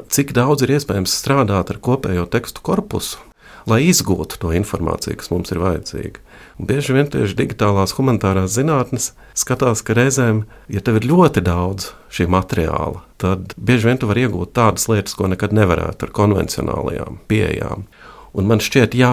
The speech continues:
no vienas puses tā ir dzimtas vēsture, novadu vēsture, bet no otras puses arī visa Latvijas vēsture, kur ir ļoti svarīgi tas,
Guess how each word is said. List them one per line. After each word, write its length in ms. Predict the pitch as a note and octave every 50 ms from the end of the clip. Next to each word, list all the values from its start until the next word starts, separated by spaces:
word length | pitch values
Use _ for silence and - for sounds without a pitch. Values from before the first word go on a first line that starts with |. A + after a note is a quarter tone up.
| A2+ F#2
no 120 | F2 F2 F#2
vienas 260 | G2+ A#2+ B2 A#2 - -
puses 380 | - G2 G2+ - - - - -
tā 140 | - G2+ G2+
ir 80 | F#2+
dzimtas 400 | - G#2 G2+ G2+ G#2 G#2 - -
vēsture, 380 | G2+ F#2 E2 - - - E2 F#2
novadu 380 | F#2 G2 G2 F#2 F2+ - F2 F2
vēsture, 280 | E2 E2+ - - - -
bet 140 | - -
no 100 | - C3 D#3
otras 160 | G#3 - -
puses 220 | - - - - F#2+
arī 100 | F#2+ F2 F2+
visa 280 | B2+ - - - E2
Latvijas 480 | F#2 B2 - - - A#2 F#2 D#2+ - - -
vēsture, 520 | F2+ E2+ E2+ E2+ - - - E2 - G2 - - - - - -
kur 160 | - G#2 F#2+ G2+
ir 80 | G2
ļoti 320 | A#2 C3+ C#3+ C#3 C#3+ - -
svarīgi 640 | - - B2+ C#3+ D#3+ D3 C3 A2+ G#2+ G#2+ - -
tas, 400 | - - A#2 B2+ - - - -